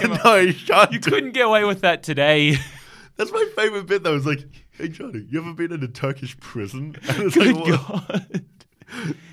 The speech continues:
Speaker 1: He's just like, "No, no, he doesn't have to go back. Stay a little while. J-, <laughs> stay a little while longer, Johnny."
Speaker 2: It's a small child, mate.
Speaker 1: He's fucking six. Back off, man.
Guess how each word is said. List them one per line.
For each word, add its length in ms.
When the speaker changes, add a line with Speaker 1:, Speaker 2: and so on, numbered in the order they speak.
Speaker 1:
He's 140
just 220
like, 240
"No, 200
no, 180
he 140
doesn't 220
have 160
to 60
go 160
back. 280
Stay 180
a 60
little 220
while. 280
J-, 200
<laughs> 100
stay 180
a 60
little 160
while 200
longer, 280
Johnny." 280
Speaker 2:
It's 80
a 60
small 460
child, 460
mate. 440
Speaker 1:
He's 220
fucking 500
six. 580
Back 320
off, 240
man. 440